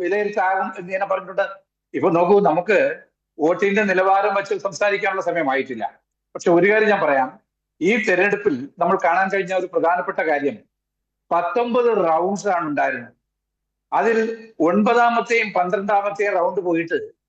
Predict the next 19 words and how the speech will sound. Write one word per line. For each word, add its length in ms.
ബാക്കി 340
എല്ലാ 340
റൗണ്ടിൽ, 380
റൗണ്ട്സിലും 440
ഇടതുപക്ഷം 360
പുറകോട്ട് 340
പോയി. 140
അത് 100
മാത്രവുമല്ല, 500
ഇടതുപക്ഷ 420
സ്ഥാനാർത്ഥി 440
സ്വരാജിന്റെ 560
വാ-, 200
മണ്ഡലം 380
പോലും 240
പുറകെ 320
പോയി. 180
അപ്പോ 120
ഇവിടെ 220